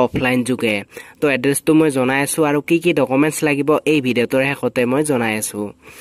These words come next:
তো পোষ্টসমূহ চাব গ'লে বন্ধু বান্ধৱীসকল, পোষ্টটোৰ নাম হৈছে অফিচ পিয়ন পোষ্ট, নং অফ পোষ্ট আছে এটা, আনৰিজাৰ্ভ কৰি থোৱা আছে। ইয়াত সকলোৱে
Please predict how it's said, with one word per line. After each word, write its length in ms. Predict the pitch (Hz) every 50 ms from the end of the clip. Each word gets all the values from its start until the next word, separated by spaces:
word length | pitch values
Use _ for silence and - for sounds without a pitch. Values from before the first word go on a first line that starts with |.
| - - - -
তো 60 | 165 165 - -
পোষ্টসমূহ 440 | 190 196 196 - 208 196 196 202 202 190
চাব 140 | 202 180 160 165 165 147
গ'লে 140 | 156 151 151 135
বন্ধু 180 | 131 127 127 127 117 127
বান্ধৱীসকল, 580 | 120 120 117 120 123 123 120 117 - 139 147 160 - _ -
পোষ্টটোৰ 420 | 170 180 180 175 - - 180 175 160 143 135
নাম 140 | 127 123 127 135
হৈছে 280 | 135 131 - - 135 143 175 208 _ - - - - _ _ - 131 131
অফিচ 260 | 127 - 165 151 - - _
পিয়ন 260 | - 151 147 139 143 135 123 -
পোষ্ট, 240 | 165 185 202 - - - _ 143 135
নং 140 | 131 131 135 139 143 143
অফ 60 | 135 - -
পোষ্ট 180 | 131 127 - 139 135
আছে 140 | - - 151 _ - - 127
এটা, 260 | - _ - 131 151 170 - _ _ - 123
আনৰিজাৰ্ভ 420 | 123 123 113 123 117 113 127 120 - -
কৰি 160 | 131 127 123 120 -
থোৱা 140 | 131 123 123 123
আছে। 100 | 123 - -
ইয়াত 140 | 147 147 143 - -
সকলোৱে 360 | 175 160 - 180 180 185